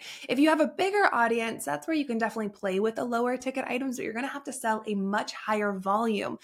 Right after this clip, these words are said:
to be able to get to that place, to be able to really close the gap from where you are to where you desire to be.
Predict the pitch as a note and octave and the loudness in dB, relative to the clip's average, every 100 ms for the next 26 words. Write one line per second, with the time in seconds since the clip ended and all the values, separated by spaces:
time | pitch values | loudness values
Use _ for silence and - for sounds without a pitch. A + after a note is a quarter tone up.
0 | - - - C#4+ C4+ B3 B3+ C#4 C#4+ A#3+ | -16 -6 4 4 4 0 -2 -6 -4 2
1 | A3+ - A3+ A3+ G#3 - F#3+ G3+ G3+ G3+ | 2 2 -2 0 0 -4 0 0 0 0
2 | F#3+ G3 G3 G3 G3 G3 G3 F#3+ - F#3+ | 0 -2 -2 -4 -6 -4 -4 -4 -4 -4
3 | F#3+ F#3+ F#3+ F#3 F#3 F#3 F#3+ F#3 F#3 F#3 | 0 0 0 0 -2 -4 -6 -4 -2 -4
4 | F3+ F3 F#3 F#3 - - | -4 -6 -6 -6 -8 -10